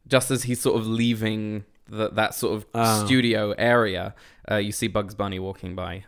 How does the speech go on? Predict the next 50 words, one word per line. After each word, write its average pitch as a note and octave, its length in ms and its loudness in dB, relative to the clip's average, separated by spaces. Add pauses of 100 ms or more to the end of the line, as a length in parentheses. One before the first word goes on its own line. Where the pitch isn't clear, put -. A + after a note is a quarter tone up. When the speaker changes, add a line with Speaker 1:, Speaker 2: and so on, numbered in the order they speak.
Speaker 1:
and G2 100 -6
then A2 300 -4
Speaker 2:
Ah, G2 40 -8
I F#2+ 40 -10
see. G2 60 -6
Speaker 1:
immediately G2 680 -6 (140)
walk G2+ 280 -6
away. F#2+ 360 -4 (760)
Um, F#2 460 -8 (220)
right A2 220 2
before G#2 220 -4
you G2+ 60 -4
see G2+ 180 -2
a F#2+ 60 -2
clown G#2 480 -6
character F2+ 460 -8
as F#2+ 140 -8
well, F#2 200 -4
which F2+ 160 -10
I'm F#2+ 80 -10
not F2+ 140 -10
quite - 200 -12
sure F#2+ 120 -6
about. F#2 260 -8
Interesting G#3 400 0
that D#3+ 120 2
they C3+ 80 6
used, B2 600 2 (420)
uh, G#2+ 220 2
there's A2+ 220 4
a A#2+ 60 8
lot B2 260 8
of C#3 140 0
colourful B2 500 0
characters, F#2+ 500 -4
but D2+ 100 -14
there's G#2 180 -4
also G#3 240 -2
black D#3 280 -2
and C#3 80 -2
white D3 180 -2
characters, G2 520 -4
not A#2 160 -2
just B2 160 -4
Betty A2+ 260 -2
Boop. G#2 260 -4 (680)
Um, G2 500 -4
but, A2+ 80 -4
Speaker 2:
Right. G2 140 0
Speaker 1:
like, G2+ 180 -2